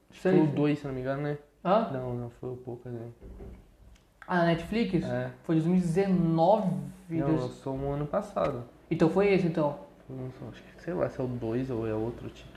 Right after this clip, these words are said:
Speaker 1: Tô ligado, tô ligado.
Speaker 2: Mas é Poucas.
Speaker 1: Sim, sim, sim. Foi com... foi muito bom, muito bom. É, também vi o do Afonso Padilha, que ele lançou lá, o Alma de
Speaker 2: Até
Speaker 1: Pobre.
Speaker 2: que, até que ele tava com a bengala e pá.
Speaker 1: Sim,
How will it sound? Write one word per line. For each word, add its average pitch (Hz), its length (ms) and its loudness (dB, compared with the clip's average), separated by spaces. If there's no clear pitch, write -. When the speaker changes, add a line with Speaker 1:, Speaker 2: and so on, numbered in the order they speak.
Speaker 1:
Tô 180 120 2
ligado, 185 260 4
tô 170 60 0
ligado. 151 320 0
Speaker 2:
Mas 120 160 -2
é 151 60 2
Poucas. - 380 -6
Speaker 1:
Sim, 196 260 -4
sim, 185 220 2
sim. 160 280 2
Foi 165 120 0
com... 165 200 0
foi 160 140 -4
muito 165 220 -2
bom, 165 160 4
muito 156 200 2
bom. 143 300 -4
É, 143 360 4
também 165 320 2
vi 165 120 2
o 185 100 8
do 185 300 4
Afonso 185 300 2
Padilha, 175 320 2
que 180 80 -2
ele 165 80 4
lançou 160 240 2
lá, 151 160 4
o 139 140 -2
Alma 147 180 0
de 143 80 0
Speaker 2:
Até - 200 0
Speaker 1:
Pobre. 147 240 2
Speaker 2:
que, - 120 -12
até 123 240 -8
que 120 100 -10
ele 123 100 -6
tava 123 180 -6
com 123 100 -8
a - 20 -4
bengala 120 680 -2
e - 20 -12
pá. 135 160 -2
Speaker 1:
Sim, 220 300 2